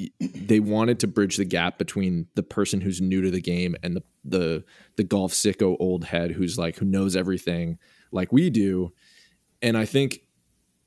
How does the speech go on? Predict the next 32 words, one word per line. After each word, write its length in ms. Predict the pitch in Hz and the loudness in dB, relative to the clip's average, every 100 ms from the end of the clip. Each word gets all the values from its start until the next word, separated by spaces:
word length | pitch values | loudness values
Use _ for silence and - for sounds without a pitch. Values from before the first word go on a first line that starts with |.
| - | -4
it 180 | 110 - | -4 2
just 260 | 127 127 | 2 4
sets 220 | 139 127 147 | 4 4 2
up 140 | 135 | 2
a 40 | |
tremendously 840 | 117 - 113 101 98 104 104 - 98 | 0 2 2 4 2 4 2 2 0
difficult 680 | 85 95 98 - 90 87 - _ | 0 -2 0 0 0 0 -6 _
task 600 | - - 82 67 - - _ | -4 0 0 -2 -8 -10 _
to 140 | - 98 | -4 -2
hit 320 | - 110 92 | 2 2 4
both 200 | 107 98 | 0 2
of 60 | |
those 200 | 95 95 | 0 0
audiences 440 | 78 85 87 85 - | 0 0 0 -2 -2
and 80 | 87 | -4
satisf-, 460 | - 80 90 - - | -2 -2 -2 -8 -6
satisfy 600 | - 98 92 - - 82 | 0 2 2 -2 -2 -2
both 280 | 78 85 - | 0 -2 -2
of 60 | 85 | -4
those 180 | 82 | -2
audiences. 640 | 82 82 101 101 120 131 - _ - - _ _ - | 0 -2 -2 0 0 0 -4 _ -20 -20 _ _ -2
And 160 | 117 117 | 2 4
therefore, 280 | 120 - 117 | 4 4 4
like, 220 | 104 - | 2 -2
I 100 | - | -6
just, 300 | 113 113 - - | -2 -2 -2 -4
I, 140 | 107 107 - | -2 -2 2
I 120 | 104 | 0
felt 340 | - - 117 | 4 4 4
like 220 | 110 107 95 | 4 2 2
it 160 | 101 | 2
was 360 | 101 92 - | 2 2 0